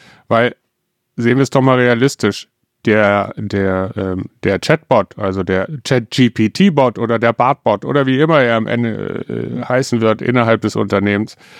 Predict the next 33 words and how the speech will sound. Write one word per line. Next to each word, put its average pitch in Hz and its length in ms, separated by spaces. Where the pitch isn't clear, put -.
der 120 140
ist 127 160
um 127 200
sehr, 143 460
sehr 127 300
vieles 123 560
smarter, 117 640
als 107 200
die - 120
alten 107 240
Chatbots 98 480
das 98 180
sind. 98 220
So, 101 80
die 107 80
alten 117 180
Chatbots 131 480
waren 113 180
Verzweigungsbäume, 127 960
wir 110 120
haben 123 100
die 120 80
selber 120 300
mal 113 160
gebaut 110 320
für 107 140
WhatsApp 104 500
und 120 100
so, 113 240
als 107 160
das 110 160
irgendwie 110 320
schwer, 110 480